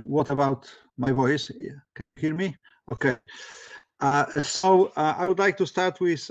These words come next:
uh, a very general statement that, uh, there is never the best time for joining the euro. <laughs> So <laughs> w-, we may, uh, only say about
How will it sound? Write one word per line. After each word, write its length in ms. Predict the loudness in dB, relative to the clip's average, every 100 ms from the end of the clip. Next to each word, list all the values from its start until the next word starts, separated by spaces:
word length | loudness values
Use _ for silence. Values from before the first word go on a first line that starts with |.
| -4
uh, 200 | -4 -2
a 140 | -4
very 280 | -2 -2 -4
general 600 | -4 -4 -2 -2 -4 -8
statement 600 | -12 -6 -6 -4 -4 -2
that, 260 | 0 0 -4 -18
uh, 340 | -12 -8 -4
there 180 | 2 2
is 200 | 2 2
never 320 | 2 4 2
the 160 | 4 4
best 300 | 2 0 2
time 260 | 2 2
for 180 | 0 0
joining 400 | 2 2 4 2
the 120 | 2
euro. 360 | 2 0 -2 -6
<laughs> 40 | _ -20 -20 -20 -20 -20 -20 -16 -4
So 360 | 2 4 2 -2 -6 -10
<laughs> 300 | -10 -12 -10
w-, 160 | -8 -6
we 180 | -4 -2
may, 360 | 0 0 -2 -6 -6
uh, 240 | -4 -4 -6 -6
only 320 | -4 -2 -4
say 280 | -2 0 0
about 400 | 2 2 2